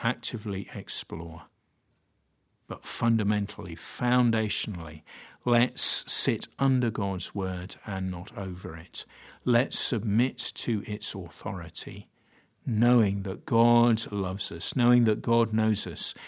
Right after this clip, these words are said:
better than we know ourselves, and knowing that his way,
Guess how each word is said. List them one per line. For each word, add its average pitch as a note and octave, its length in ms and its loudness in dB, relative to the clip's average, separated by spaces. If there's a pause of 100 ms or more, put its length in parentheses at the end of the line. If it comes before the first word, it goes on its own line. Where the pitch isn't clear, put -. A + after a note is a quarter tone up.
(240)
better B2 480 4 (260)
than G#2 180 2
we G2+ 160 0
know G2 240 -2
ourselves, F2+ 960 -6 (580)
and A#2+ 180 -2
knowing G#2+ 340 4
that F2+ 180 -4
his - 380 2
way, F2 440 -6